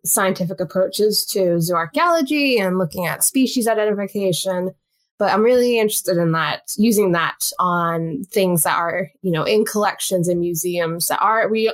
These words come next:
we definitely know are from animal remains, but maybe aren't necessarily sure of the species. So it's cool that they were able to identify it down to subspecies.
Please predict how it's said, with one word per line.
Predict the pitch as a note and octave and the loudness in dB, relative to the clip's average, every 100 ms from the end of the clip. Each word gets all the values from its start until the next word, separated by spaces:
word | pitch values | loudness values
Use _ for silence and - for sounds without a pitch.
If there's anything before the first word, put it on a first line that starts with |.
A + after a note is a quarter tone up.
| G3+ | 0
we | G#3+ | 0
definitely | A3 A3+ | 2 2
know | G#3 G3+ | 2 2
are | F3+ F#3 F#3+ F#3+ _ _ _ _ | 2 0 -2 -6 _ _ _ _
from | - G3+ F#3 | -2 0 0
animal | D#3+ F3+ F3+ F#3 F3+ | 0 -2 0 0 2
remains, | E3+ E3+ E3 D#3+ E3 - | 2 0 0 0 -2 -2
but | E3 - | -2 2
maybe | F#3+ F#3 F3+ F3+ | 4 4 2 0
aren't | - E3+ - | 0 0 0
necessarily | F3+ - F#3 F3 E3+ | -2 0 0 0 -2
sure | - F3+ E3 - | -2 -2 -2 -2
of | E3 - | -4 -4
the | |
species. | - - - - - - | -6 -4 -8 -6 -8 -4
So | - G3+ | -2 -2
it's | - | 0
cool | C#4 C4 | 0 2
that | G#3 E3+ - | 2 -2 -2
they | F#3+ | 0
were | F3+ | 2
able | E3+ F3+ | 0 0
to | - F3+ D#3 F#3+ | 0 -2 0 -2
identify | F3+ E3+ F3 | -2 -2 -4
it | D#3+ | -6
down | E3 D#3+ | -4 -6
to | D#3 | -4
subspecies. | - - - - - - - - | -6 -6 -8 -8 -6 -6 -4 -6